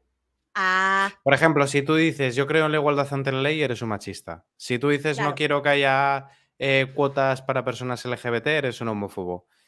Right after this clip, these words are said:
Speaker 2: Si tú
Speaker 1: Claro.
Speaker 2: dices que no hay que sacar plazas para personas racializades, como dicen ellos,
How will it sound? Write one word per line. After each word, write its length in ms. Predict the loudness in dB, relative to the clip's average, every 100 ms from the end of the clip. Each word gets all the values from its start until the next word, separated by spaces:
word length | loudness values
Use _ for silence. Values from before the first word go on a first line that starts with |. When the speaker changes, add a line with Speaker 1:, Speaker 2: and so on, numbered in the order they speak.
| _
Speaker 2:
Si 220 | -10 -4
tú 60 | 0
Speaker 1:
Claro. 100 | 2
Speaker 2:
dices 360 | 2 -2 -4
que 480 | -2 0 0 0 -2
no 520 | -2 -4 -2 -2 0 0
hay 180 | -2
que 380 | -2 -4 -2 -4
sacar 340 | -6 -6 -6 -4
plazas 600 | -6 -2 -2 -2 -4 -6
para 200 | -2 0
personas 480 | -2 -4 -4 -4 -6
racializades, 1040 | -10 -4 -4 -2 -4 -4 -4 -4 -2 -4 -8
como 180 | -8 -6
dicen 240 | -6 -6
ellos, 420 | -6 -6 -10 -16